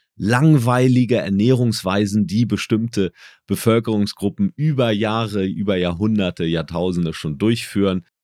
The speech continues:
Zum Beispiel solche Konzepte wie die Paleo-Ernährung, die mediterrane Ernährungsform, das Flexi-Prinzip. Da gibt's ganz viele verschiedene. Also generell solche Ernährungsformen, die auf möglichst natürlichen Lebensmitteln basieren, die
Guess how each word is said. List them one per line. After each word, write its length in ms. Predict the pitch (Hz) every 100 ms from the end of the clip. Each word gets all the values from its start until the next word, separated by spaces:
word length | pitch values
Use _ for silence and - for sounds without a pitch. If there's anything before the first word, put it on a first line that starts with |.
| _
Zum 160 | - 127
Beispiel 360 | 143 151 135
solche 340 | 107 110 113 107
Konzepte 680 | - 90 - 117 117 101
wie 140 | 87 92
die 220 | 85 87
Paleo-Ernährung, 1120 | - 107 110 110 98 90 73 85 87 82 90
die 80 | 98
mediterrane 1040 | 107 123 120 110 - 101 82 95 101 104
Ernährungsform, 840 | 76 90 90 87 85 - 82 85 92
das 200 | 113 117
Flexi-Prinzip. 1040 | - 95 - - 87 - 80 - 82 -
Da 100 | 95
gibt's 300 | 101 127 -
ganz 320 | 117 117 117
viele 320 | - 113 107 104
verschiedene. 680 | - 87 - 101 95 80 - _ _ _ _ _
Also 400 | 143 160 156 123 -
generell 640 | 139 151 135 110 120 127
solche 380 | 107 107 117 120
Ernährungsformen, 920 | 78 95 104 107 107 - - 95 98
die 180 | 90 101
auf 220 | - 98
möglichst 680 | 104 110 135 147 - 117 -
natürlichen 760 | 104 95 - 117 113 104 98 90
Lebensmitteln 720 | 98 113 110 - 90 90 87
basieren, 500 | 80 76 87 92 92
die 220 | 82 80